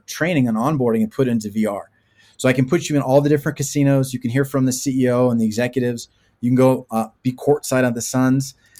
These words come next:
Um, you can go back, you know, in the locker room of the Cardinals, and I can take you all these places,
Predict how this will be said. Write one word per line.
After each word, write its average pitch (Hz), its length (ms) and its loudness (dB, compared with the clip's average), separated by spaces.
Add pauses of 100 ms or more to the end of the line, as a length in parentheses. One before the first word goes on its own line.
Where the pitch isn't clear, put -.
(120)
Um, 107 240 -2
you 120 80 0
can 123 140 -2
go 113 400 2
back, 120 340 -2
you 127 80 0
know, 117 60 0
in 113 80 0
the 110 60 2
locker 127 300 0
room 123 60 2
of 110 40 -2
the 117 80 -6
Cardinals, 117 480 -2
and 127 100 -2
I 135 60 0
can 135 120 -2
take 143 200 -12
you 147 80 -6
all 143 160 2
these 170 140 0
places, 160 600 -2